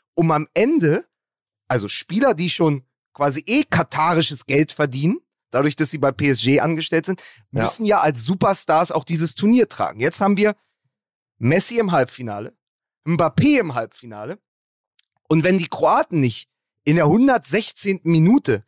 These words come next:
Speaker 1: das eins zu eins geschossen hätten, wäre ja auch Neymar im Halbfinale gewesen. Dann
Speaker 2: Mhm.
Speaker 1: hättest du alle drei Topstars dabei gehabt. Und das war natürlich oder wäre ganz im Sinne von Infantino und den Kataris gewesen, natürlich dieses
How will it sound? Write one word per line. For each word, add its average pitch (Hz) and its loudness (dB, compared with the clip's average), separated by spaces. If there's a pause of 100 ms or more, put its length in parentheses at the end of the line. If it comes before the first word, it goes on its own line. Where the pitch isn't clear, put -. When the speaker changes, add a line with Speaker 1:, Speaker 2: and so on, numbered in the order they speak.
(160)
Speaker 1:
das 139 -2
eins 165 -2
zu - -2
eins 233 0
geschossen 117 -6
hätten, 127 -12 (240)
wäre 147 2
ja 165 2
auch 151 0
Neymar 180 2
im 139 -4
Halbfinale 104 -6
gewesen. 104 -2
Dann 117 0
Speaker 2:
Mhm. 135 -2
Speaker 1:
hättest 147 -2
du 175 2 (320)
alle 202 2
drei 170 0
Topstars - -2
dabei 160 0
gehabt. 135 -2
Und 131 -4
das 123 -6
war 147 0
natürlich 160 -4 (300)
oder 123 2
wäre 185 2
ganz 147 -2
im 160 -4
Sinne 160 0 (240)
von 151 0
Infantino 160 0 (260)
und 160 0
den 156 0
Kataris 160 -2
gewesen, 135 -2
natürlich 147 -6
dieses 175 -4